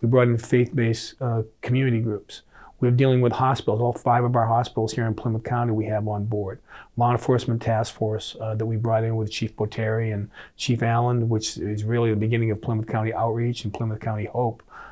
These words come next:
uh, a couple of programs that have been going on for a while here in our county. And trying to get everybody together to say, "What can we possibly do to make sure we can get in front of this problem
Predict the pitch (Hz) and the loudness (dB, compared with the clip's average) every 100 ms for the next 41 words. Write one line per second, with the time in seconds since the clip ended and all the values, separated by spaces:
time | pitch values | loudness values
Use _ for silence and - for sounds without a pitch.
0 | - 107 107 - 113 120 - 117 113 113 | -12 -4 -4 -2 -2 -2 0 2 2 2
1 | 113 110 113 110 110 110 113 123 101 110 | 2 2 2 2 2 0 0 0 2 4
2 | 113 113 107 101 - 113 107 95 - - | 2 0 -2 -2 -2 -2 -2 -4 -10 -20
3 | - - _ _ - 127 - 196 156 151 | -20 -20 _ _ -2 0 4 4 4 2
4 | - 147 151 139 127 127 127 117 110 110 | 4 6 6 6 4 4 4 6 4 2
5 | 113 107 139 151 185 151 127 120 - 135 | 0 2 2 4 4 4 2 0 2 2
6 | 120 110 95 117 _ _ _ - 120 123 | 2 0 -2 -6 _ _ _ -4 2 2
7 | 123 139 123 120 120 123 123 113 - 123 | 4 6 6 6 6 4 2 -2 0 2
8 | 117 113 110 110 - 117 113 117 110 113 | 4 4 2 0 2 4 6 4 0 -2